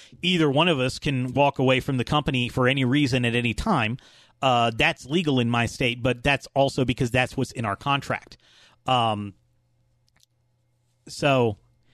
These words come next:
it, it's kinda thorny because if you think just morally and emotionally, yeah, this sucks. But this is there. This, these laws are on the books for a reason, and it's to protect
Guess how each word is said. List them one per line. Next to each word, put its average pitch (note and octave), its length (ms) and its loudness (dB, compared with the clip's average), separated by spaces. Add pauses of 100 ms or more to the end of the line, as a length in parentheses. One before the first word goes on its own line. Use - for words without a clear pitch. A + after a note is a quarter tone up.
(360)
it, E3+ 180 0
it's F3 220 0
kinda G#3 260 0
thorny F3 220 2
because C#3+ 300 -2
if C3+ 100 -4
you D3 80 0
think G3+ 380 -2
just E3 360 0
morally C#3 720 2
and B2 100 2
emotionally, B2+ 840 0 (200)
yeah, B2 320 -2
this B2+ 280 -2
sucks. - 440 -4 (280)
But C3+ 440 0 (720)
this C#3+ 360 0
is D3 180 0 (100)
there. C#3 360 0
This, C#3 400 -2
these D#3 360 -2 (140)
laws D3 340 2
are C#3 120 2
on B2+ 80 0
the A#2+ 80 -2
books A#2+ 240 -2
for B2 220 0
a A2 40 0
reason, B2+ 460 -2
and A#2 160 0
it's A2 160 -4
to B2+ 140 -2
protect - 440 -4